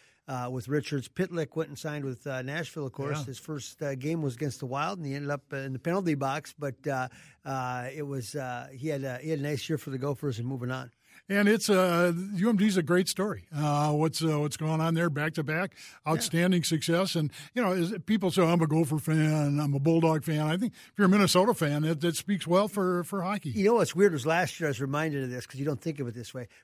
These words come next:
Speaker 1: President Kaler went up there to present them with something, and you forget that he's the president of
Speaker 2: Yeah.
Speaker 1: U M D too, you know,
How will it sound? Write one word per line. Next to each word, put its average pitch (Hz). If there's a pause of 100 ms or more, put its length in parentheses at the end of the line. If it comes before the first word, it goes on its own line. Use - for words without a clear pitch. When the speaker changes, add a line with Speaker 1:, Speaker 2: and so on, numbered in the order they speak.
(100)
Speaker 1:
President 180
Kaler 202
went 147
up 135
there 143 (280)
to 156
present 151
them 147
with 135
something, 139 (340)
and 165
you 160
forget 190
that 151
he's 175
the 156
president 185
of 233
Speaker 2:
Yeah. -
Speaker 1:
U 269
M 202
D 254
too, 247
you 170
know, 196